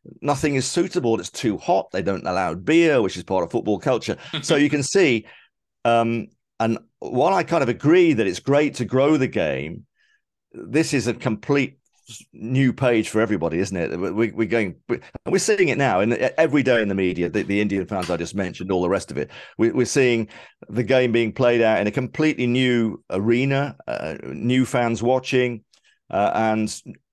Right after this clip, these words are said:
Speaker 1: new rules which belong to the country, uh, who are hosting, who have paid an absolute fortune for the right to do it. Much
Speaker 2: Mm.
Speaker 1: controversy about that, of course, but, uh, those are the facts, and it's, and it's starting now. So I think, uh, there'll be a lot of people watching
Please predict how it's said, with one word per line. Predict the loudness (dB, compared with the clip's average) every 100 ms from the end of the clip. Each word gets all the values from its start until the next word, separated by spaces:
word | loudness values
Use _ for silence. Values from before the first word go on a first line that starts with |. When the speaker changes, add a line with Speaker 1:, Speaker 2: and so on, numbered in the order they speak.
| _
Speaker 1:
new | -10 0 2 4
rules | 4 4 2 -4 -6
which | -4 -4 -4 -10 -4
belong | 0 2 0
to | -2
the | -4
country, | -2 -4 0 2 2
uh, | 0 0
who | 2
are | 2
hosting, | 2 0 -2 -4 -2
who | 0 0
have | -2 -4
paid | 0 0 0 -4 -20 -18 -12
an | -8
absolute | -6 -8 _ -8 -2 2 2 0
fortune | -4 -2 -2 -2 -2 -2 -2 -10 -8
for | -2 0 0
the | 0
right | 0 0 -2 -6
to | -4
do | 0 2
it. | 0 -4 -20 -20 _ -6
Much | -6
Speaker 2:
Mm. | -4
Speaker 1:
controversy | -2 0 0 2
about | 2 4
that, | 4 2
of | 2
course, | 0 0
but, | 0 0 0 0
uh, | 2
those | 2 2
are |
the | -2
facts, | 0 -2 -2 -2
and |
it's, | -2 -2
and | -4 -6
it's |
starting | 0 0 2 0 -2
now. | -2
So | 0 0
I |
think, | 0 -2 -6 -20 -20 _ -6
uh, | -2
there'll | 2
be | 2 4
a |
lot | 4
of | 2
people | 2 2
watching | 2 2 0 0 0